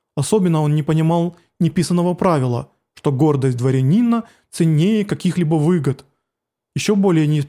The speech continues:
непостижимым для него было то, что дворяне гордились превосходством над другими гражданами. Газеф медленно прислушался к происходящему. Солдаты кричали, бегая взад и вперёд. Это был народ, простой люд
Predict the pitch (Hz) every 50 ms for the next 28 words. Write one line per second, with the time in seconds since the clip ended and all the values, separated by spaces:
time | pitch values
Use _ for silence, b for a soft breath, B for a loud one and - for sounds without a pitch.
0 | _ - 170 151 - 160 139 - 180 160 156 170 156 147 147 143 143 151 151 151
1 | 151 147 139 143 151 156 156 156 - 226 214 196 208 B B B B B B B
2 | - - 135 131 156 160 165 185 214 214 202 151 160 160 139 143 165 175 185 160
3 | - - 175 165 165 - - - 214 202 - - 151 143 151 165 151 156 202 196
4 | 202 208 180 156 143 139 139 147 143 135 123 120 127 127 123 123 123 - - -
5 | _ _ _ _ _ _ _ _ _ _ _ _ - 170 156 139 120 147 147 139
6 | - 165 156 151 135 139 143 143 139 - - 147 139 - - 151 139 - 143 -
7 | - 143 - - 147 147 135 - 160 151 151 147 131 - - - 127 120 120 127
8 | - _ _ _ _ _ _ _ _ _ _ _ _ _ - - 160 175 226 226
9 | 220 160 - 175 160 - - 175 156 139 139 127 127 - _ - 160 143 151 151
10 | 135 143 143 143 139 127 131 147 143 139 143 127 - 151 143 135 135 127 123 -
11 | - _ _ _ _ _ _ _ _ _ _ - 214 196 226 196 220 220 214 220
12 | 214 208 190 160 143 - - _ _ - - 214 208 208 - 226 190 156 131 120
13 | 113 110 - -